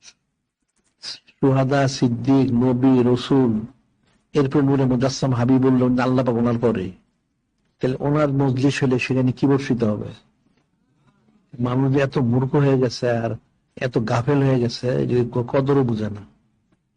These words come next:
এই সমস্ত লোকদের কি কাজ হবে? এদের দ্বারা কাজ হবে কি? এদের অজ্ঞতা, মূর্খতা তাদেরকে ধ্বংস করে দিছে।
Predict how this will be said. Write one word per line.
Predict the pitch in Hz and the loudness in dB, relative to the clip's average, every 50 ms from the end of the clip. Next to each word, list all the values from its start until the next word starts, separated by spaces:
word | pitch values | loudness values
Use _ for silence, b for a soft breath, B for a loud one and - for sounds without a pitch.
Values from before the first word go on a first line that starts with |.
| _ | _
এই | - 135 | -4 -2
সমস্ত | 127 139 139 135 139 | -2 -2 0 0 0
লোকদের | 135 135 131 127 131 131 | 0 0 0 0 -2 -4
কি | - - 147 | -2 -2 -2
কাজ | 143 139 120 | 0 0 -2
হবে? | 110 110 110 101 107 104 - - _ _ _ _ _ _ _ _ _ _ _ _ _ _ _ _ _ _ _ _ _ _ _ _ _ _ _ _ _ _ _ _ _ | 0 -2 -4 -6 -8 -10 -16 -20 _ _ _ _ _ _ _ _ _ _ _ _ _ _ _ _ _ _ _ _ _ _ _ _ _ _ _ _ _ _ _ _ _
এদের | 135 131 139 139 | -4 -2 -2 0
দ্বারা | 139 139 139 | 0 0 -2
কাজ | 135 135 135 131 123 | -2 -2 -2 -2 0
হবে | 131 123 120 113 | 0 0 -2 -4
কি? | - - - _ _ _ _ _ _ _ _ _ _ _ _ _ _ _ _ _ _ _ _ _ _ _ _ _ _ _ _ _ _ _ _ _ _ _ _ _ _ _ _ _ _ _ _ _ | -6 -10 -18 _ _ _ _ _ _ _ _ _ _ _ _ _ _ _ _ _ _ _ _ _ _ _ _ _ _ _ _ _ _ _ _ _ _ _ _ _ _ _ _ _ _ _ _ _
এদের | 120 120 123 | -2 -2 0
অজ্ঞতা, | 131 131 127 127 139 131 139 127 | 0 -2 -2 -2 -2 -2 0 -2
মূর্খতা | 120 120 127 127 123 - 131 139 127 | 0 0 0 0 -2 -2 -4 -2 -2
তাদেরকে | 123 123 120 123 117 127 117 | -2 0 -2 -2 0 -2 -2
ধ্বংস | 110 113 113 117 113 | 0 0 0 0 0
করে | 113 113 110 104 | 0 0 0 -2
দিছে। | 101 - - - - _ | -4 -8 -14 -20 -20 _